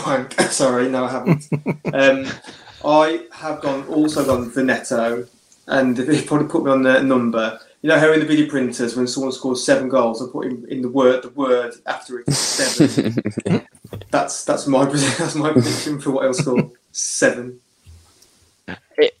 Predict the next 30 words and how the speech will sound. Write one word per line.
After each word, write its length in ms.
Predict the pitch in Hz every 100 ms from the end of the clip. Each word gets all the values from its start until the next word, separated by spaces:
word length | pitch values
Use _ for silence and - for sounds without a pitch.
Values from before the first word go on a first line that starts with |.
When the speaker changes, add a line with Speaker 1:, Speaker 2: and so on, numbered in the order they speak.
| -
Speaker 4:
it 220 | 175 -
somewhat 400 | - 220 220 202
implies 460 | 180 208 185 156
when 160 | 156 147
you 60 | 147
say 240 | - 160
that 200 | 139 - -
he's 180 | 139 -
going 160 | 143
to 40 | 135
score 280 | - 139
seven 400 | - - 139 135 135 -
in 120 | 139
a 80 | 123
game 440 | 135 127 110 104 - -
and 120 | 139
then 160 | 135
to 80 | 131
score 320 | - - 131
none 800 | 123 139 151 165 - 170 151 139 127 _ _ _ -
for 80 | -
the 100 | 175
next 320 | 170 190 -
thirty-seven 840 | - 180 175 165 170 151 170 151 131
<laughs> 100 | 123
games, 300 | 117 123 131 - - - -
but 140 | 165
he'll, 180 | 139 160
like, 280 | 151 143 113
just 200 | - 151